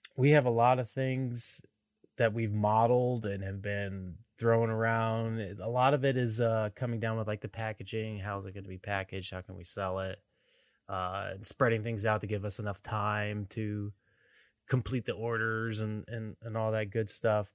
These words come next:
But, uh, we have, uh, uh,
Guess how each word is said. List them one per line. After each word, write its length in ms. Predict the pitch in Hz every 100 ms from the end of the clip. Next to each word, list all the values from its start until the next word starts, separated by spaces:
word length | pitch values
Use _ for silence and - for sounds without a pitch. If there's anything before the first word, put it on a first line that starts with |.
| -
But, 220 | 110 104
uh, 320 | 104 104 101 98 _ _ _ _ -
we 180 | 160
have, 280 | 180 170 151
uh, 420 | 151 147 139 131 123 _ _ _ _ _ _ _ _ _
uh, 200 | 117 95